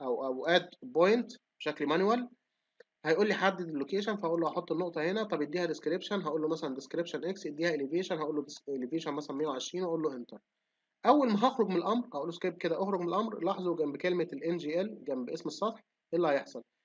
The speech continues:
اللي هيحصل إن السطح هيبتدي يطلع لي هنا نوتيفيكيشن يقول لي أنا محتاج إن أنا أعمل ريبيلد.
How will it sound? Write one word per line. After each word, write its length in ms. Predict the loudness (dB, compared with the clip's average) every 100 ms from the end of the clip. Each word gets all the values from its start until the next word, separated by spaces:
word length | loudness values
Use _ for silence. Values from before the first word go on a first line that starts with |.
| _ 0
اللي 100 | 2
هيحصل 300 | 2 2 2
إن 100 | 0
السطح 500 | 0 -4 -4 -12 -16 _ _ _ _ _ _
هيبتدي 340 | -8 -4 -2 0
يطلع 360 | 0 2 4
لي 220 | 2 0 0
هنا 200 | 0 -2 -10 -16
نوتيفيكيشن 540 | -14 -4 0 2 2
يقول 220 | 0 -2
لي 220 | -4 -6 -6
أنا 120 | -6
محتاج 380 | -4 -2 -2 0
إن 100 | 0
أنا 220 | -2 -2
أعمل 220 | -2 0 -2
ريبيلد. 300 | -4 -6